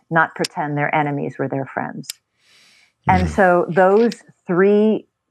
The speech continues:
Speaker 1: uh, just real failures of the, of the evangelical church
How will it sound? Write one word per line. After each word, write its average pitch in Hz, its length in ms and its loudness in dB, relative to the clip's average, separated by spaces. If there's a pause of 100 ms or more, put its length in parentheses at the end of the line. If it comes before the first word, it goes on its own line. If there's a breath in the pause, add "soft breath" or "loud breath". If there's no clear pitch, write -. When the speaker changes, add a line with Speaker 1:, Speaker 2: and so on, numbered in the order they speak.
(320)
Speaker 1:
uh, 185 140 2
just - 280 -6
real 202 280 4 (260)
failures 180 800 -2 (160)
of 160 300 2
the, 143 380 0 (140)
of 151 140 0
the 151 120 -2
evangelical 147 640 -2
church - 520 -8